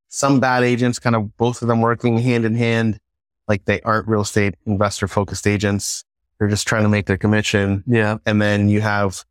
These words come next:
Speaker 1: you know, the knowing but slightly unknowing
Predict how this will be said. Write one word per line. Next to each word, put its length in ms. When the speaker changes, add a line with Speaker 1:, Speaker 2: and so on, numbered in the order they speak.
Speaker 1:
you 140
know, 300
the 580
knowing 520
but 200
slightly 400
unknowing 800